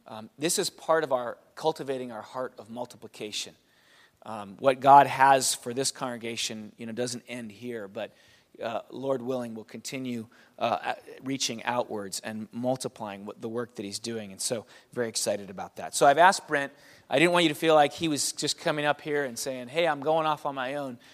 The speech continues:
No, this has been a real corporate process for us to, to do on this journey. I've asked him to come and preach, uh, out of a text that would, would, would, would share with us sort of the heart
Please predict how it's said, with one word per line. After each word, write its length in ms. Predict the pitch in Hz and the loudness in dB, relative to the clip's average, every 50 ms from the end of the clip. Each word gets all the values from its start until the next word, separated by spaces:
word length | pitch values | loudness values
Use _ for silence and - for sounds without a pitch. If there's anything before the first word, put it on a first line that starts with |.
| - - - | -18 -12 -8
No, 60 | 135 | -6
this 140 | 139 135 - | -4 -4 -4
has 100 | 156 139 | -6 -4
been 180 | 127 147 143 139 | -2 -2 -2 -2
a 100 | 131 127 | -2 -4
real 200 | 135 147 143 - | -2 -2 -2 -4
corporate 440 | - - 160 151 147 - 143 - | -4 -2 -2 -2 0 -2 -6 -6
process 540 | - - 131 123 120 - - 117 107 - - | -4 -2 0 0 0 0 -4 -6 -6 -6 -8
for 180 | - - 117 117 | -10 -8 -10 -10
us 180 | 110 - - - - | -10 -10 -10 -10 -8
to, 200 | 120 113 104 - - _ - | -10 -10 -12 -12 -16 _ -14
to 140 | - 123 117 | -12 -12 -12
do 260 | 110 - - 135 127 | -14 -14 -12 -10 -10
on 100 | 127 123 | -8 -10
this 160 | 120 113 - | -10 -12 -12
journey. 280 | - - 123 120 120 113 | -10 -10 -10 -8 -8 -6
I've 100 | 113 120 | 0 4
asked 260 | 135 147 156 - - | 4 4 4 2 -4
him 100 | 160 151 | -6 -6
to 60 | 131 | -8
come 320 | - - 143 135 131 127 127 - - - - - - | -8 -6 -6 -6 -6 -6 -10 -16 -20 -20 -20 -18 -14
and 200 | - 117 117 - | -12 -12 -12 -8
preach, 460 | - - 220 233 - - - - - - - - - - _ _ - | -2 2 2 2 4 2 0 -2 -4 -6 -12 -20 -20 -20 _ _ 2
uh, 160 | 131 135 135 131 - | 6 8 8 8 8
out 340 | 143 143 156 170 185 175 - | 10 12 12 12 10 8 6
of 140 | 147 147 135 | 4 6 6
a 60 | 131 | 4
text 540 | - - - - 160 143 - - - - - | 0 0 2 6 6 6 6 4 -2 -2 0
that 120 | 147 113 - | -2 -2 -2
would, 260 | 131 135 127 120 - - | -2 -4 -4 -6 -8 -6
would, 240 | 131 135 131 104 107 | 0 0 0 0 0
would, 260 | 127 135 131 123 - | -4 -4 -4 -4 -6
would 240 | - 127 131 123 - | -8 -8 -6 -4 -4
share 320 | - - - 147 147 143 | -4 -4 -4 -4 -4 -4
with 160 | 139 127 - | -6 -6 -4
us 140 | 131 120 117 | -6 -4 -4
sort 220 | - - - 127 123 | -4 -4 -4 -6 -8
of 80 | 110 | -8
the 60 | 113 | -12
heart 460 | 101 - - - - 139 127 - - | -12 -14 -10 -4 -2 0 -2 -2 -4